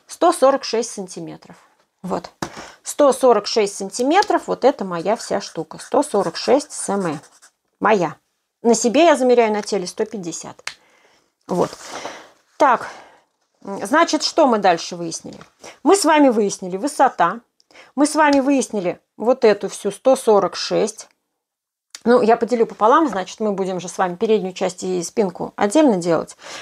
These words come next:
Сто сорок шесть делим пополам, это будет семьдесят три сантиметра.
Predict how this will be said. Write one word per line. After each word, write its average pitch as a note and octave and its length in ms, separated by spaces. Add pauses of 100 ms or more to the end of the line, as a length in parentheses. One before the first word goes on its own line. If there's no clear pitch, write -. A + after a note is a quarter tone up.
Сто C4+ 260
сорок A3+ 340
шесть A3 280
делим G3 260
пополам, C4 420
это - 140
будет B3 260
семьдесят A3 600
три F3+ 180
сантиметра. E3+ 800